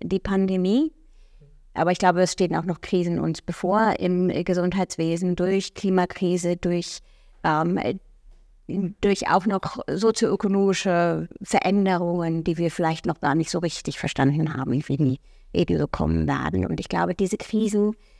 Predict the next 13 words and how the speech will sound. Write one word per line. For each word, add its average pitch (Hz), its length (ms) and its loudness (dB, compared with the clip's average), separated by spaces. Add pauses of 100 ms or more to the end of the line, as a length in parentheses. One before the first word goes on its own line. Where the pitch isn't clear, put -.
(260)
ähm, 185 420 2 (180)
die 185 120 2 (240)
bringen 202 420 2
uns 180 260 -2
was 160 220 -6
bei. 160 400 0 (600)
Und - 320 -2
die 196 60 2
Pandemie 190 580 2
hat - 400 -4 (340)
ja 175 140 2
zum 175 180 0
Beispiel 165 460 -2